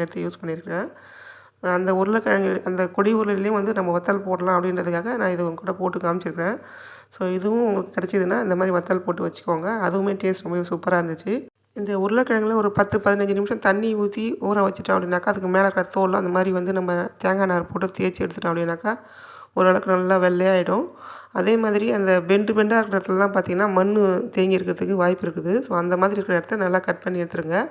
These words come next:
நான் வந்து எல்லாத்தையும் தோல் அப்படியே எ-, எடுத்து, எடுக்காம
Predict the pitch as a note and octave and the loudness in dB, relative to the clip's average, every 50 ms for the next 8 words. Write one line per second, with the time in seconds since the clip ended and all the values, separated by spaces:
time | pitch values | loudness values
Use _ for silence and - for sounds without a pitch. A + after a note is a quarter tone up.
0 | - - - - - - - - - - _ - - F#3+ F#3 F#3+ G#3 A3 A3+ G#3 | -8 -16 -20 -20 -20 -20 -20 -20 -20 -20 _ -6 -2 0 0 0 2 2 4 4
1 | F#3+ F#3 G3 G3+ G#3 G#3+ G#3 A#3+ A#3 G#3+ - G#3 G#3 G#3 G3 F#3+ F#3 G3+ G3 G3 | 4 4 6 6 6 6 6 4 0 2 4 4 6 6 6 6 6 4 2 0
2 | - - - F3+ F3+ F3 F3+ F3 E3+ - G3 F#3+ F#3+ F3+ F3 F#3 - F#3+ F#3+ F3+ | -2 -6 -2 0 2 2 2 0 -2 -2 -4 -2 0 0 -2 0 2 4 4 4
3 | F3+ G3+ B3 | 4 2 0